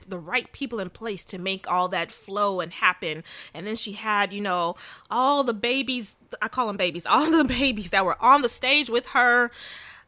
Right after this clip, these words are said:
you know, just dancing and rocking out and playing the instruments and doing all that amazing stuff. And it was just, it just came together so well. But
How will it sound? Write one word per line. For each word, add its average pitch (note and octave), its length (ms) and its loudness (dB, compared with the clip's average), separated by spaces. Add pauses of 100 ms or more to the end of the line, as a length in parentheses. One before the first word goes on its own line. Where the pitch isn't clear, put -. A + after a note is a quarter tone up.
(120)
you C4 180 2
know, G#3 360 2
just G3 280 -6
dancing C4+ 520 2
and F#3 160 -2
rocking A#3 400 2
out A3+ 360 6
and F3+ 180 -4
playing B3 480 -2
the F#3+ 160 0
instruments B3 640 0
and G3+ 140 -4
doing E4 240 -4
all B3+ 180 2
that B3 140 2
amazing A#3+ 580 -2
stuff. C#4+ 440 2
And A3+ 100 -4
it - 20 -2
was A#3 140 -4
just, A3 220 -8
it A3+ 60 -12
just - 180 -6
came D4 320 -2
together A3+ 480 -4
so A3 340 -8
well. G#3 500 0 (540)
But B3 500 0